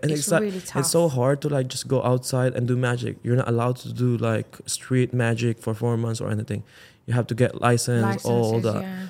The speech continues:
Speaker 1: So it's really hard for me, you know. And then one day, one guy who owned a restaurant is like, "You know what? Just do magic in a restaurant. Give you a little bit of food, you know, give you a little bit of money," or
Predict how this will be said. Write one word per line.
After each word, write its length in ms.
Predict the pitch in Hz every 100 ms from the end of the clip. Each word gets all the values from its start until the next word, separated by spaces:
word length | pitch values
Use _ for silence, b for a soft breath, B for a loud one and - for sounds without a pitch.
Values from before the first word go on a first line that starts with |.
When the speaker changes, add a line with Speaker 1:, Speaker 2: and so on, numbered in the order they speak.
| -
Speaker 1:
So 100 | -
it's 120 | -
really 200 | 147 156
hard 200 | 147 127
for 140 | 120 117
me, 140 | 117 107
you 60 | 113
know. 100 | 98
And 120 | 117
then 240 | 123 123 - B B
one 240 | 127 131 135
day, 240 | 123 117
one 540 | - 120 123 123 120 - - -
guy 380 | 117 113 117 120
who 260 | 101 - -
owned 200 | 117 110
a 60 |
restaurant 460 | 104 110 - 113 107
is 140 | 107
like, 160 | 107 107 147
"You 180 | 135
know 120 | 139 143
what? 300 | 135 - -
Just 160 | -
do 100 | 131
magic 380 | 127 123 117 120 - -
in 120 | 113 117
a 80 | 110
restaurant. 580 | 117 110 117 113 107 123 B B B
Give 180 | 135 131
you 80 | 123
a 60 | 120
little 140 | 113
bit 100 | 110
of 80 | 104
food, 440 | - 123 117 117
you 60 | 110
know, 80 | 107
give 220 | 120 117
you 100 | 117
a 60 | 110
little 140 | 113 110
bit 100 | -
of 160 | 107
money," 380 | 113 107 110
or 40 | 104